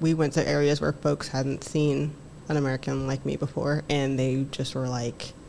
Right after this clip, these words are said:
had to get us close and stared for lots of, for a really long time. But the visits to the school there were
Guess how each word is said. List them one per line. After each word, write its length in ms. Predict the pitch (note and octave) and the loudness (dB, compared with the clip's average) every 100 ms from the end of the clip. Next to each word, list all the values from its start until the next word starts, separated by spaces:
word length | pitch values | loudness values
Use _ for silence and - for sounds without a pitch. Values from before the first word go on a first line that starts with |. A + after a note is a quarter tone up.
| - - - | -18 -18 -2
had 160 | D#3 D#3 | 2 2
to 40 | |
get 160 | D#3 D3 | 4 2
us 120 | C#3+ | 2
close 420 | - C#3+ C#3 C#3 | 0 2 2 2
and 140 | C#3 | -2
stared 460 | C3 - C#3+ C3+ C#3 - - | 0 2 2 2 0 -6 -8
for 260 | D3+ C3+ C#3 | -2 0 0
lots 340 | D3 C#3 C#3 D#3+ | 2 2 2 0
of, 120 | C3+ - - - - | -2 -4 -16 -18 -6
for 200 | D3+ C#3+ | -4 -2
a 20 | C#3 | 0
really 280 | E3 E3 | 4 6
long 220 | D3+ C#3 C#3 | 6 4 0
time. 400 | C#3 C3+ C3+ C#3 | -2 -2 -2 0
But 280 | D3 D3 - - - - | 0 0 -2 -12 -14 0
the 100 | D3 | 0
visits 340 | C#3+ D#3 D#3 | 4 2 2
to 100 | - | 2
the 100 | D3 | 0
school 280 | C#3 - D3 | 0 2 2
there 280 | C#3 C3+ C3+ | 4 2 2
were 420 | B2+ C3 C3 B2+ | 0 0 0 -2